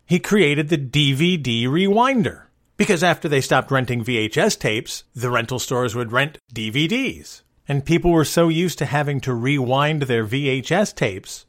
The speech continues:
somebody figured, "Well, if I can get them to believe they need to rewind their D V D, I could make a mint." And he did. Because what happens when you put a D V D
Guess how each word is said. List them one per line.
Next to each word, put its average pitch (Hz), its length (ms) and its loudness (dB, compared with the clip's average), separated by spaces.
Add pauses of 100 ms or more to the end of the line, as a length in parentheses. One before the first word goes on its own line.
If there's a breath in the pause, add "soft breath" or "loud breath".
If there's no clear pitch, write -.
(160)
somebody 165 380 2
figured, 151 420 2
"Well, 120 480 -2 (160)
if 117 160 -4
I 127 100 0
can 104 220 -6
get 185 240 0
them 143 240 2
to 131 100 -2
believe 127 560 -2
they 117 160 0
need 117 280 -2
to 110 100 -4
rewind 135 580 0
their 127 240 2
D 143 240 0
V 131 200 -2
D, 165 460 -2 (280)
I 165 100 0
could 175 220 0
make 107 200 -4
a 156 60 -2
mint." 226 440 -2 (340)
And 135 180 2
he 147 160 4
did. 160 460 0 (180)
Because 170 240 0
what 214 140 4
happens 175 440 2
when 143 120 2
you 143 80 0
put 147 180 0
a 143 60 0
D 165 180 -2
V 156 180 -2
D 156 380 -4